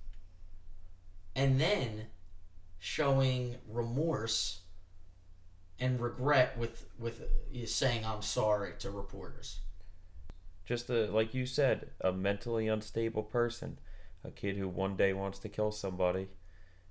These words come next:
Speaker 2: and the next day feels really bad about it.
Speaker 1: Yeah. Now, after DiNardo's confession, they arrested his cousin,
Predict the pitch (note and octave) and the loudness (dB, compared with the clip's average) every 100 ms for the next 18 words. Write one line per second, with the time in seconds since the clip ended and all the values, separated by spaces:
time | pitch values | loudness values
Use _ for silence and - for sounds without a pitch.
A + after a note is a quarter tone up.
0 | - - F#2+ G2 F2+ G2 G2+ - G2+ F#2+ | -18 -2 0 2 2 0 0 0 0 0
1 | - G2+ G2 G2+ G2 F#2+ G2+ G2+ - - | -2 -2 -2 -2 -2 0 0 0 0 0
2 | - - - - - B2 A#2+ - - - | -2 -4 -8 -12 -4 0 0 -2 -8 -14
3 | - - - - - - - - - C#3+ | -16 -16 -16 -12 -12 -12 -12 -12 -10 -4
4 | C#3+ - G#3 G#3 F#3 C3+ B2 A#2+ A#2+ A#2 | 0 4 2 2 0 2 2 2 2 0
5 | A2 - - - - - - C3 - D#3+ | 0 -4 -6 -8 -8 -6 -2 -2 4 4
6 | C#3 A#2+ A2+ A2+ C3+ - - - - - | 6 2 0 -2 2 2 2 2 2 0
7 | - - - - - - D3 C3+ A2+ C#3 | -2 -6 -10 -14 -14 -4 4 4 6 4
8 | D3 - A#2+ A#2 B2+ - - B2+ - - | 2 2 0 -2 -4 -8 -4 -2 0 0
9 | G#2+ G#2 C3 | 0 -2 -4